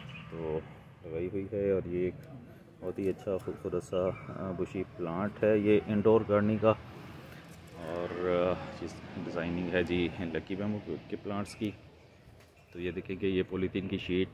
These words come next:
लगा कर इनको cover किया गया है ताकि मौसम की सख्तियों से इसको जो है वो बचाया जा सके जी।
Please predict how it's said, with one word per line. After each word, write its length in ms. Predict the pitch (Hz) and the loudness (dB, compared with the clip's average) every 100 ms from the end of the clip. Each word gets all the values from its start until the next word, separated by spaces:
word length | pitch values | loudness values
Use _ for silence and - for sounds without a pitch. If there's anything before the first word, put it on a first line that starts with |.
| - 104 | -8 -8
लगा 500 | 92 92 87 87 92 | -2 0 2 0 0
कर 420 | - 92 98 87 - - - - - - | -2 -2 -2 -2 -10 -20 -20 -20 -20 -10
इनको 600 | 92 90 87 90 92 95 - - - | -4 -2 -2 -2 0 -2 -4 -10 -2
cover 200 | 95 104 | 2 2
किया 320 | 95 104 101 | 2 0 2
गया 180 | 95 95 | 2 0
है 160 | 101 | 0
ताकि 420 | 95 92 87 95 101 - - - - - - | 0 -2 -2 -2 -4 -8 -20 -20 -20 -12 -6
मौसम 300 | 95 - 98 | -4 -2 -2
की 240 | 98 101 | 2 2
सख्तियों 580 | 95 - 95 - 110 107 | 2 -2 -6 -2 2 2
से 280 | 98 95 92 - - - | 2 2 0 -2 -12 -12
इसको 260 | - 98 | -4 -2
जो 140 | 85 82 | 0 0
है 120 | 87 | 2
वो 180 | 87 - - - - - - - - 78 | 0 -4 -10 -18 -18 -18 -18 -20 -18 -12
बचाया 440 | 87 87 90 107 | -6 -2 2 2
जा 180 | 101 104 | 2 0
सके 300 | - 98 98 | -4 -8 -8
जी। 140 | 101 | -8